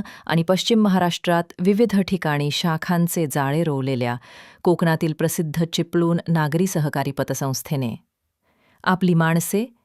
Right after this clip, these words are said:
आपली संस्था या ब्रीदवाक्याने नेहमीच ग्राहकांचे हित जोपासले आहे.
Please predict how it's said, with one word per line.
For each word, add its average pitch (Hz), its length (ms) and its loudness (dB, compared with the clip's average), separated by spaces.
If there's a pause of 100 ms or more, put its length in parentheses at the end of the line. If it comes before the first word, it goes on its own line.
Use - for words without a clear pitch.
(260)
आपली 139 320 -4
संस्था 135 520 -6 (1400)
या 262 120 6
ब्रीदवाक्याने 240 840 4
नेहमीच 185 580 4 (140)
ग्राहकांचे 160 640 0
हित 170 300 -2
जोपासले 123 480 -4
आहे. 120 260 -6